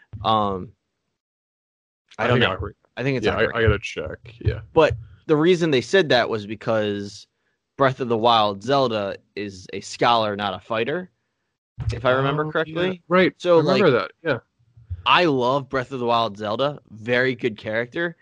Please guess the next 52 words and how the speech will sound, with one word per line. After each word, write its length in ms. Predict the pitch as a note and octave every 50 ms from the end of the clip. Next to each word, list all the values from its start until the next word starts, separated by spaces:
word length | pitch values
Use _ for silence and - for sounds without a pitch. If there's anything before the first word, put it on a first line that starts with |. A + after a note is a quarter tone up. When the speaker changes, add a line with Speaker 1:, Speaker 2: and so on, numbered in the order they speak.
| _ _ _ _
Speaker 1:
However, 580 | - C3+ C3+ C3+ B2 B2 B2 A#2 A2 G#2 G#2+ _ _ _ _ _ _ _ _ _
maybe 380 | A2 A2+ A#2 B2 C3 C3 C3+
not 320 | C3+ C3 B2 A#2+ A#2 - -
the 100 | A#2 G#2 - _ _ _ _ _ _ _ _ _ _
best 400 | C#3 B2+ B2 A2+ - - - _ _ _ _ _
protagonist 600 | - A#2 G2+ - A2 G#2+ A2 G#2+ A2 G2+ - -
of 80 | G#2+ G2+
a 60 | G2+ F#2 F#2+ _ _ -
game 400 | A2+ A2 A2 A2+ B2+ C#3+ D3 C#3+
as 160 | B2 G#2 G2+
a 80 | G2+
scholar, 560 | - - - - G#2+ G#2+ A#2+ D3 F3+ G#3 C4 - _ _ _ _ _ _ _ _ _ _
i-, 40 | -
Speaker 2:
That's 160 | C3+ C3 - - C#3+
Speaker 1:
if 60 | -
Speaker 2:
a 40 | -
good 0 |
Speaker 1:
that's 220 | D3+ C#3+ C#3 - -
the 40 | G3
Speaker 2:
point. 100 | E3+ C#3
Speaker 1:
way 140 | C3+ C3+ C3+
they 120 | B2 B2+ A#2+
Speaker 2:
Yeah. 80 | A2+ A2
Speaker 1:
look 220 | A#2 A2 - -
at 140 | G2 F2+ - -
her, 220 | F2+ F2+ - - -
I'm 120 | - F#2+
trying 200 | - - D2+ -
Speaker 2:
Yeah. 160 | D3 C3 F#2
Speaker 1:
to 60 | - -
say. 120 | - - - _ _ _ _ _ _ _ _
However, 360 | A#2+ D3+ A#3 B3 D#3+ C#3+ C#3+
she 160 | - - D3
cut 160 | - F#3+ E3
her 60 | D#3 C#3+
hair, 260 | D#3+ F3+ F3 C#3 A#2
so 120 | - -
she 200 | A#2+ A#2 - C#3
looks 160 | C#3 C3 -
more 120 | D3 C#3 C3+
like 200 | C3+ C3+ C3 C3+
a, 400 | C3+ B2 A#2+ A#2+ A#2+ A#2 - - - _
a, 380 | - G#2 G#2+ G#2+ G#2+ G#2+ G#2+ - - _ _ _ _ _ _ _ _
a, 260 | - G#2+ G#2+ G#2 G#2+ A2
uh, 240 | G#2+ G#2 G#2 G#2
what's 160 | G#2 A#2 - -
her 40 | A#2+
Speaker 2:
Two 80 | G#2+ G#2+
Speaker 1:
name? 60 | G#2
Speaker 2:
thumbs 200 | G#2 B2+ - G#2
Speaker 1:
Uh, 140 | G#2+ C#3 A#2+
Speaker 2:
up. 140 | G2 G2 -